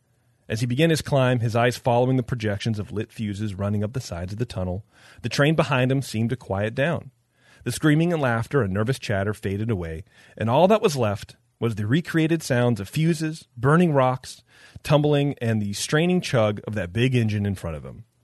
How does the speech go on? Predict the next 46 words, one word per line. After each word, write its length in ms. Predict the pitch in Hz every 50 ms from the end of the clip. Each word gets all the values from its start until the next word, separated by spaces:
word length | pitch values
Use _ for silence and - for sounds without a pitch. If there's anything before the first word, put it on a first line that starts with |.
| - - - - - -
Higher, 440 | 139 135 143 151 147 139 147 156 - _ _ _
farther 480 | - - - 160 170 190 190 185 185
into 180 | 147 160 156 156
the 80 | 160
cavern 380 | 160 - 131 117 110 110 117 113
he 140 | 107 127 113
went, 280 | 101 107 107 - -
uh, 80 | - 110 - _
and 280 | - 101 98 - - 104
the 60 | 107
sounds 340 | 101 - 147 139 147 147 -
coming 300 | - - 151 143 147 143
together 400 | 131 120 117 113 110 113 110 104 - - - - - -
in 120 | 113 110
a 60 | 104
climactic 580 | - - - 117 117 123 135 135 - 160 117 107
boom. 540 | 117 117 131 123 117 107 98 90 82 82 - _ _ _ _ _ _ _ _ _ _ - -
Jim 200 | 120 127 151 147
instinctively 540 | 156 156 - - - 208 214 214 196 185 196
closed 300 | - - 165 160 165 160
his 100 | 175 135
eyes. 340 | 110 90 87 87 87 - - - _ _ _ _ _ _ _ _ _ _ _ _ _ _ _ _ _ _ _ _ _
He 220 | - 104 110 143
knew 120 | 147 147 135
that 120 | 117 107
he 80 | 95 87
would. 240 | 82 78 78 82 101
It's 200 | 107 - - - - -
part 240 | - - 131 127 127
of 80 | 127 107
the 80 | 113
fun, 320 | 98 - 101 87 71 65 - _
he 140 | _ - 98
supposed. 500 | 90 85 82 - - 73 71 73 - _ _ _ _ _ _ _ _ _ -
Even 200 | 117 131 143 147
though 120 | 147 143
it's 140 | 151 - -
fake, 320 | - - 131 139 - - -
you 120 | - 123
still 220 | 110 - 156 139
have 260 | - - 131 127 120 -
to 100 | 151 139
go 240 | 120 117 110 110
with 320 | 104 98 101 95 - _ -
the 60 | 120
flow. 400 | - - - - - - - -